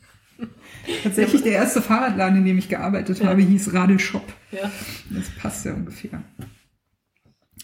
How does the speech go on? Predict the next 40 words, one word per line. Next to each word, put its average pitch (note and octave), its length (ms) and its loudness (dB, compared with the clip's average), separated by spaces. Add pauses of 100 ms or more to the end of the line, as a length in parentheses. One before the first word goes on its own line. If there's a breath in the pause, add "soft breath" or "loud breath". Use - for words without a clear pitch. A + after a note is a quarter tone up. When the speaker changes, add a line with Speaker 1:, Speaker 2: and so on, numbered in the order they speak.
(600 loud breath)
Speaker 1:
Die A#3+ 80 -2
Radsalon B3+ 420 2
Ultras B3 480 2
sind E3+ 180 -4
gewachsen. D#3+ 600 -8
Das F3+ 160 -6
sind G#3 160 4
die G#3+ 80 2
Menschen, G#3+ 340 4
die G#3 60 8
monatlich G#3 460 4
für F#3 80 -2
den F#3 140 2
Radsalon F3+ 520 -2
spenden. B3 580 2
Ich G3+ 160 -2
möchte, G#3 380 2
äh, F#3+ 880 2
ehrenhaft G#3 520 4
erwähnen F#3 380 2
Markus F3+ 340 -4
Brandstätter, B3 580 0
der G3 120 0
damit F3+ 240 -2
angefangen A3 540 2
hat, A3 180 2 (460 loud breath)
einfach G#3+ 380 2
mal G3+ 200 4
einen G3 120 6
Betrag, F#3+ 400 -2
den F#3 120 0
er F3+ 100 0
übrig G3+ 400 0
hat, - 460 -2
äh, F#3+ 60 -6
als F3 500 -2
Dauerauftrag F3+ 680 -2
monatlich, F3 880 -4
äh, E3 760 -12
äh, E3+ 300 -8